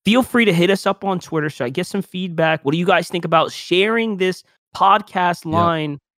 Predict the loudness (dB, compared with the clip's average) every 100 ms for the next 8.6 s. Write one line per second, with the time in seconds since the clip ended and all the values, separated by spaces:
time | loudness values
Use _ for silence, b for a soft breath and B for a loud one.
0 | _ -4 -2 -4 -8 -2 -2 -2 -6 -4
1 | -6 -4 -8 -6 -4 -6 -2 2 4 2
2 | 0 0 2 2 0 -4 0 0 0 -6
3 | -10 -10 -14 -8 -8 -8 -8 -4 -4 -4
4 | -6 -6 -8 -8 -8 -4 -2 0 0 0
5 | 2 0 -2 -8 _ -6 -4 -2 0 -2
6 | -4 -6 -6 -6 -10 -2 0 -2 -6 -4
7 | -4 -4 -6 -6 _ _ _ -4 -2 2
8 | 4 2 0 -4 -6